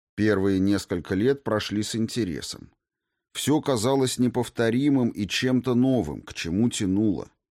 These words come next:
Новые знакомства, самостоятельная жизнь, преподаватели, пары на английском языке, общежитие и студенческие тусовки.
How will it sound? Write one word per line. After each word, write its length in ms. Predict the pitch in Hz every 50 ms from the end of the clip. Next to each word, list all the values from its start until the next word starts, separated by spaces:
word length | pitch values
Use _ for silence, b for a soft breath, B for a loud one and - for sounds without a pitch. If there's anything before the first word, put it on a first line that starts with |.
| _ _ _ _ _ _ _ -
Новые 460 | - 85 110 135 156 160 147 156 151
знакомства, 920 | 139 120 120 123 117 - - 101 117 123 117 110 - - 98 101 98 87
самостоятельная 1080 | 80 - - 87 85 87 - - - 87 92 110 123 127 - 127 107 107 107 101 98 92
жизнь, 540 | 85 73 78 87 92 98 98 92 87 80 71
преподаватели, 1000 | - 82 92 92 - 120 98 95 87 76 80 87 92 90 - - 92 82 78 71 - _ _ _ _ _ _ _ -
пары 340 | - 107 117 120 120 117 113
на 160 | 113 113 110
английском 580 | 110 107 98 104 110 110 98 - - 98 95 95
языке, 560 | 92 92 85 95 92 - - - 92 87 80
общежитие 960 | 71 69 78 78 - - 98 92 82 80 98 120 120 110 - - 113 104 101 -
и 120 | - 110
студенческие 840 | 107 - - 104 85 73 82 87 87 78 - 98 85 - - 90 85
тусовки. 720 | 80 - 87 87 - - 76 69 64 - - - - -